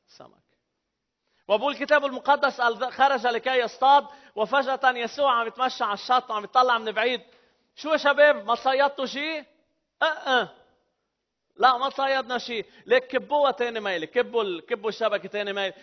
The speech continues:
وفجأة قال: "شيلوا ثلاثة وخمسين سمكة." على فكرة، رقم ثلاثة وخمسين بالعبري معناتها أنا هو.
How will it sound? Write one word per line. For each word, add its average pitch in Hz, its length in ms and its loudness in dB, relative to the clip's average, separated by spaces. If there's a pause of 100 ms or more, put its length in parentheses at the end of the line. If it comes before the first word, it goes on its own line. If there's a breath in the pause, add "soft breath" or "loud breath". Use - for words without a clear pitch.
(160 loud breath)
وفجأة 254 480 0
قال: 208 520 -2
"شيلوا 254 300 -4
ثلاثة 233 280 -6
وخمسين 202 320 -8
سمكة." 202 400 -10 (300 loud breath)
على 196 160 2
فكرة، 233 300 -2
رقم 220 240 -2
ثلاثة 214 280 -6
وخمسين 196 460 -8
بالعبري 190 380 -6
معناتها 175 500 -6
أنا 170 100 -6
هو. 151 300 -8